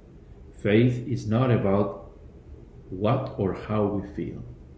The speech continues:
Faith is the conviction of the things that we cannot see.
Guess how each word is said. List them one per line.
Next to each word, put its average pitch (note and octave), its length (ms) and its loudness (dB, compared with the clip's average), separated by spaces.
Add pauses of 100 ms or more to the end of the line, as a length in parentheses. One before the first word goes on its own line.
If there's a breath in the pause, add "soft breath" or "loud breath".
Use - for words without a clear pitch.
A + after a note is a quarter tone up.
(2500)
Faith G2 460 0 (160)
is F2+ 280 -8
the - 100 -10
conviction A#2 960 -4
of E2 100 -12
the E2+ 80 -12
things F#2+ 400 -4
that D#2+ 160 -8
we E2+ 80 -6
cannot D2 460 -12
see. - 260 -16